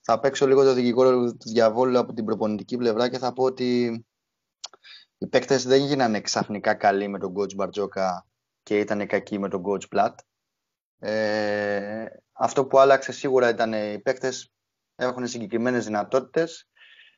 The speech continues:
ε, και ανάλογα με το ρόλο που θα τους δώσεις και τη χημεία που θα αποκτήσουν οι ρόλοι μεταξύ τους,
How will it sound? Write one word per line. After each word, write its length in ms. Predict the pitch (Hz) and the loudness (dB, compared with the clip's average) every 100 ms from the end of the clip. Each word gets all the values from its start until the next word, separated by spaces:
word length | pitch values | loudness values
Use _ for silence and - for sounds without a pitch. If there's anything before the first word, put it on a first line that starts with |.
| _ - | _ -14
ε, 640 | - 113 110 113 113 - | -8 -4 -4 -4 -4 -6
και 180 | - 127 | -2 2
ανάλογα 360 | 123 143 147 | 4 4 4
με 120 | 139 120 | 0 2
το 140 | 127 | 4
ρόλο 240 | 131 147 | 4 2
που 120 | 127 123 | 0 -4
θα 120 | 117 | -6
τους 160 | 110 | -6
δώσεις 460 | 113 143 - 147 - | -4 -4 -4 -12 -10
και 180 | - 123 120 117 117 117 117 113 113 113 113 - | -6 -4 -4 -6 -8 -8 -10 -12 -12 -12 -14 -10
τη 100 | - | -4
χημεία 380 | 123 123 131 143 | 0 2 4 4
που 100 | - | 2
θα 80 | 127 | 0
αποκτήσουν 580 | 113 117 - 143 - 123 | 0 -2 -2 -4 -2 0
οι 100 | 120 | 4
ρόλοι 220 | 131 135 | 4 4
μεταξύ 460 | 123 113 107 - 147 | 0 -4 -6 -6 -8
τους, 300 | 160 - | -8 -12